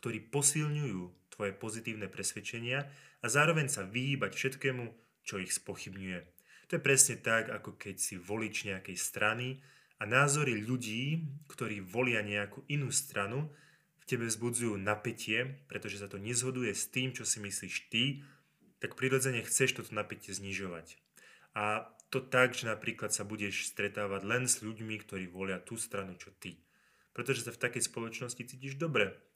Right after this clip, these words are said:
nemáš z toho tlaky. No a podobne, keď máš v sebe túto toxicky pozitívnu šošovku, cez ktorú pozeráš na svet, a niektorí ľudia sa pozerajú na svet realistickejšie, môžeš v ich spoločnosti pociťovať napätie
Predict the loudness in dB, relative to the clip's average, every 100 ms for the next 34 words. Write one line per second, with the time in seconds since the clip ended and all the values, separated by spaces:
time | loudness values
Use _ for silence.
0 | -8 -8 -6 -8 -10 -4 -4 -4 -12 -20
1 | _ _ _ _ 2 2 2 2 2 0
2 | -2 -2 -2 -2 -2 -2 -4 -4 -4 -4
3 | -6 -6 -6 -6 -8 -6 -8 -6 -8 -6
4 | -6 -4 -4 -2 -2 -2 -4 -6 -6 -12
5 | -20 -12 -8 -6 -4 -4 -2 -2 0 0
6 | 0 -2 -2 2 0 0 -6 _ _ _
7 | _ -4 -2 0 0 0 0 0 2 2
8 | 2 0 -4 -2 2 2 2 0 0 -2
9 | -2 -6 -6 -8 -4 -2 -2 -4 -8 -8
10 | -4 -4 -2 -2 -2 -6 _ _ -4 -2
11 | 0 0 -2 -2 -2 0 0 2 0 2
12 | 0 -2 -6 -6 -6 -4 -2 0 0 0
13 | -4 0 0 0